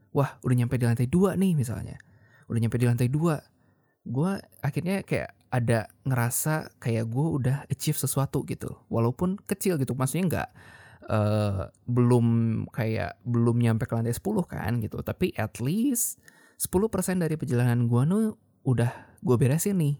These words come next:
udah gua dapet nih gitu loh sepuluh persennya. Tapi kalau misalnya nih, kalian langsung aim gitu, kalian langsung nargetin, "Oke, gua harus nyampe ke lantai sepuluh sekarang," gitu loh. Dan fail, kemungkinan besar tuh kalian bakal langsung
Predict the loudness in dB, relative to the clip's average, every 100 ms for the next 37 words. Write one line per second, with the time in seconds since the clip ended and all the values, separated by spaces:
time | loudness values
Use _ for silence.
0 | -2 0 4 2 2 _ -2 -2 -2 -4
1 | -6 -8 -8 -8 -10 -10 -8 -8 -6 -6
2 | -8 -12 -20 -20 _ _ _ _ _ -6
3 | -4 -2 0 0 0 -2 0 0 -2 -4
4 | -6 _ _ -4 -2 0 -2 -2 -2 -4
5 | -2 -2 -2 -4 -8 _ 0 2 2 0
6 | -2 -4 -2 -2 0 -2 0 0 0 -2
7 | -2 -4 -4 -4 -4 -6 -2 0 2 2
8 | 0 -4 -4 -2 -2 -2 -2 -2 -2 -2
9 | 0 0 -4 -12 -20 _ -20 _ _ _
10 | -2 2 2 0 -2 0 0 -2 -4 _
11 | _ _ _ _ _ -2 0 2 0 0
12 | 0 -2 -2 -4 -6 -4 -2 0 0 -2
13 | -2 -2 0 0 -2 -2 -2 -4 -8